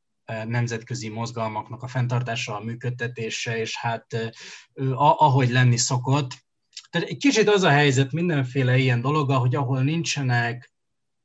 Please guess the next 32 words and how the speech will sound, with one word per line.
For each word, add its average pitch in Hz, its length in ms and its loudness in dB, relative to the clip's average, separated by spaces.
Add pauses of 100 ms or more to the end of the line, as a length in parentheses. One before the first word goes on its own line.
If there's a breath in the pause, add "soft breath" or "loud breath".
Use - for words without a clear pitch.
(420)
győztes 170 420 2
csaták 127 420 0 (320)
nélkül 151 380 0
nehéz 135 300 2
rávenni 120 360 0
az 110 100 -6
embereket, 113 420 -6
hogy 104 120 -12
harcolják 110 480 -10
tovább 101 280 -10
a 95 60 -6
háborút, - 520 -10
ugye? 139 260 0
És, 123 280 0 (300 loud breath)
ö, 135 180 2
és 131 340 0
a, 123 360 4
a 117 500 -6 (200)
globalizáció 135 760 0
erőivel 127 420 0
szemben 117 760 -4 (400)
győzte-, 127 480 0 (200)
csatákat 123 520 -4
nyerni, 120 340 0
az 107 140 -12
nagyon-nagyon 101 540 -10
nehéz. - 540 -14 (580 soft breath)
Tehát 123 260 -8
ez - 0 -
az 110 80 -4
egyik 95 320 -6
dolog. 85 280 -14